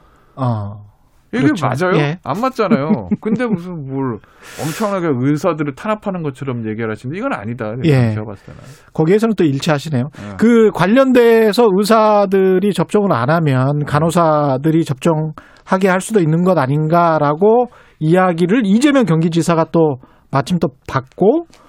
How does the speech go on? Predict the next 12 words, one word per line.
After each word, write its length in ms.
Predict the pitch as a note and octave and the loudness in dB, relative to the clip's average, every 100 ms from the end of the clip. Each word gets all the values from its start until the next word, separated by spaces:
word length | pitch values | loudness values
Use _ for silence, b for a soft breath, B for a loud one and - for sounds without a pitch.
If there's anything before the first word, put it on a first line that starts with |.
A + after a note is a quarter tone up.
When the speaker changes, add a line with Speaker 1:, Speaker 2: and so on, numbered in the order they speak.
| b - | b -2
Speaker 1:
김남국 580 | F#3+ A3+ B3 A#3+ A3+ F#3+ | 2 4 4 2 2 2
의원이 460 | F#3 F3+ F#3 D#4 D#4+ b b b b _ | 2 4 2 0 -6 b b b b _
바로 420 | - F3 A#3 C4 A3+ | -2 2 4 2 2
관련 320 | - F#3 B3 | 0 2 4
법률 360 | F3+ F#3 G3+ G#3+ | 4 2 2 2
개정안을 640 | B2 B2+ F#3+ G#3 A3+ E3 - | 0 0 2 2 2 -2 -4
적극 280 | F3 B3 - | -2 -2 0
검토하겠다 520 | F3+ G#3 G3 F3+ E3 | 2 2 2 2 2
이렇게 360 | D3 G3+ F#3+ | 2 2 2
이야기를 340 | E3+ C#3 C#3 D3 | 2 2 2 -2
했단 220 | F#3 F3 | -2 0
말이죠. 400 | B2+ A2 A#2 A3 | 0 -2 -2 -4